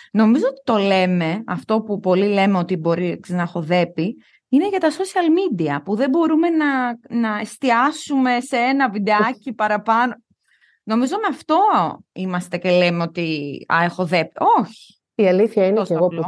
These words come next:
Speaker 2: δεν έχω δέπη, αν μου στείλεις κάτι και είναι παραπάνω από δύο λεπτά, δεν θα το δω.
Speaker 1: Ε, βέβαια.
Speaker 2: Αυτό δεν έχει να κάνει με τη δέπη, έχει να κάνει με τη ζωή μας και πώς
Speaker 1: Ναι,
Speaker 2: κινούμε,
Speaker 1: ναι.
Speaker 2: τι έχουμε μάθει και όλα έτσι.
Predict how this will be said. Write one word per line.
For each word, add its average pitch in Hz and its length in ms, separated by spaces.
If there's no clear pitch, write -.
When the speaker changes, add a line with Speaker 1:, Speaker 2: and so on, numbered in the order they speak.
Speaker 2:
δεν 214 120
έχω 202 280
δέπη, 160 460
αν 202 200
μου 233 100
στείλεις 214 440
κάτι 175 340
και 185 120
είναι 202 140
παραπάνω 180 720
από 151 520
δύο 190 300
λεπτά, 170 460
δεν 214 140
θα 262 120
το 240 160
δω. 208 380
Speaker 1:
Ε, 226 120
βέβαια. 269 220
Speaker 2:
Αυτό 180 260
δεν 262 140
έχει - 100
να 180 80
κάνει 165 80
με 160 80
τη 156 100
δέπη, 147 280
έχει 247 100
να 254 60
κάνει 269 220
με 277 80
τη 262 140
ζωή 214 300
μας 147 240
και 180 140
πώς 208 180
Speaker 1:
Ναι, 220 120
Speaker 2:
κινούμε, 190 360
Speaker 1:
ναι. 185 60
Speaker 2:
τι - 80
έχουμε 202 280
μάθει 226 400
και 254 200
όλα 233 260
έτσι. 202 500